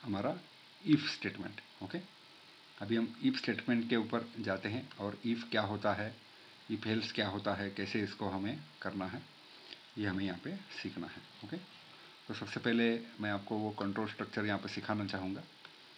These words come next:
कि जो आपने पहले ही सी में पढ़ लिया है, control structure, या इसको हम बोल सकते हैं flow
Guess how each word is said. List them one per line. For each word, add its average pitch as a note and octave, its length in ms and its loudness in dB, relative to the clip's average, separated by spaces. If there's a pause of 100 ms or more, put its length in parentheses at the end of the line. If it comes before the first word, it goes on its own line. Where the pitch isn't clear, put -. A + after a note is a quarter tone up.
(160)
कि G#2+ 260 -2 (920)
जो G#2 200 0
आपने G#2 200 0
पहले F#2+ 260 0
ही A2 180 0
सी - 280 -2
में B2 220 0 (180)
पढ़ G2 120 2
लिया F#2 280 -2
है, - 140 -10 (840)
control A2 440 -2 (260)
structure, - 760 -6 (460)
या A2+ 240 -2 (480)
इसको G#2+ 260 0
हम G#2+ 100 4
बोल G2+ 140 2
सकते - 320 -4
हैं C#3+ 240 -2 (1160)
flow C3 280 6